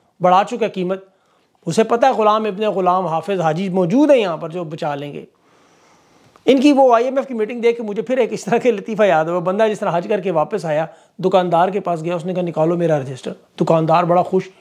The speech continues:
कि पिछला सारा हिसाब शायद चुकता करने लगा। पहले सफ़े पर पहुँच के उसने कहा, "यहाँ पे ऊपर मेरे नाम के साथ हाजी लिख दो।"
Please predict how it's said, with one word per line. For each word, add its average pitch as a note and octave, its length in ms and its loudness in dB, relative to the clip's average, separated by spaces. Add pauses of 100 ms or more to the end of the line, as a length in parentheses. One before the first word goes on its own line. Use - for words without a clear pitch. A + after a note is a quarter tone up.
(340)
कि F#3+ 60 4
पिछला G3 280 2
सारा G#3+ 280 4
हिसाब F#3 440 0
शायद F3 180 -8
चुकता F#3 300 -6
करने D3 220 -8
लगा। C#3 220 -8 (800)
पहले B3 200 6
सफ़े G#3+ 260 2
पर G#3 120 0
पहुँच G3 300 -4
के G#3+ 60 -6
उसने F3+ 180 -6
कहा, F3+ 100 0
"यहाँ D#3+ 240 0
पे E3 100 -4
ऊपर D#3+ 180 0
मेरे D#3 200 -2
नाम C#3+ 220 -4
के E3+ 80 -4
साथ E3 180 -6
हाजी D3 320 -2
लिख - 240 -10
दो।" - 120 -14